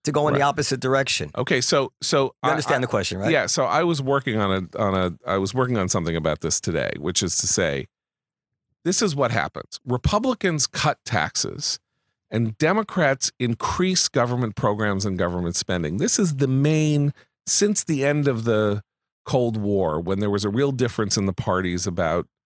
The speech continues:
Speaker 2: the Soviet Union, how to confront the so-, communist world or something like that. This is the divide between Republicans and Democrats.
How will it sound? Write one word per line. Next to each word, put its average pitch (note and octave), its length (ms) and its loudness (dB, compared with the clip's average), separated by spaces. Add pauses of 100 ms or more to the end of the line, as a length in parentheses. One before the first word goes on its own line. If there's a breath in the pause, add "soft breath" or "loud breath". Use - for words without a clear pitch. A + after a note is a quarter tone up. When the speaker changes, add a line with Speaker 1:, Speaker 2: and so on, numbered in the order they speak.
(800)
Speaker 2:
the G#2+ 80 -2
Soviet A2+ 420 2
Union, F#2 360 -2
how G2 120 -2
to F#2+ 100 -4
confront F#2 380 -4
the - 80 -6
so-, C2+ 300 0
communist F2+ 580 -2
world D#2 260 -4
or D#2+ 60 -4
something D#2+ 260 -2
like F2 140 -4
that. D2 200 -4 (300)
This B3 220 4
is F#3 120 2
the F#3 500 2 (260)
divide A2 480 0
between G2+ 300 -4
Republicans F2+ 520 -2
and D2 120 -4
Democrats. - 640 -6